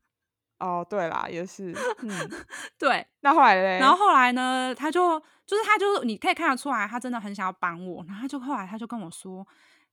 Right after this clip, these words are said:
Speaker 2: 诶，他的办公室在附近，他办公室有 WiFi，要不要去那里用？
Speaker 1: 哇，他人真的超好的欸。
Speaker 2: 对，可是你知道当下我真的想说，“哈，去你办公室会不会发生什么事？”
Speaker 1: 哦，对吼，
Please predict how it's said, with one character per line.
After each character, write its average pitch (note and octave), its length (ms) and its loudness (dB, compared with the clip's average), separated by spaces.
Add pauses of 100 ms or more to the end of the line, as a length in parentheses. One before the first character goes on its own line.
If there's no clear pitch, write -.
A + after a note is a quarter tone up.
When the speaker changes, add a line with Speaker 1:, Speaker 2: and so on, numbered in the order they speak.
(120)
Speaker 2:
诶， G4 220 -10
他 E4 160 -10
的 C#4 100 -8
办 B3+ 220 -8
公 G3 160 -12
室 G3+ 140 -16
在 F3+ 140 -14
附 F3 320 -16
近， F3 360 -14
他 - 140 -14
办 G#3 160 -8
公 F#3 120 -12
室 - 120 -16
有 D3 80 -12
WiFi， D3 760 -14 (200)
要 B3+ 100 -4
不 F#3+ 80 -8
要 F3 80 -6
去 G#3 120 -14
那 F#3+ 160 -12
里 D3 260 -16
用？ E3 240 -12 (600)
Speaker 1:
哇， F4 200 2 (400)
他 - 60 -10 (220)
人 F4 140 -2
真 A4+ 160 -2
的 G#4+ 60 -2
超 G4 360 -2
好 E4 360 2
的 C#4 160 -2
欸。 C4 560 -2
Speaker 2:
对， B4+ 300 10
可 C4 120 -2
是 C#4 60 2 (100)
你 D4 80 6
知 F#3+ 100 -4
道 F#4 140 8
当 E4 220 2
下 F4+ 200 0
我 G#3 100 0
真 B3 120 -2
的 C#4 120 0
想 E3+ 120 -10
说 G#3 200 -12
，“哈， G#3+ 120 -12 (200)
去 - 160 -12
你 C4 80 -2
办 C4+ 160 -6
公 B3 200 -4
室 B3+ 460 -8 (720)
会 D4 100 -8
不 C#4+ 60 -2
会 B3+ 80 2
发 A3+ 120 6
生 C4+ 120 8
什 C4 100 6
么 A#3+ 280 8
事？” D4+ 140 0
Speaker 1:
哦， - 40 10
对 E4 140 12
吼， G3 380 2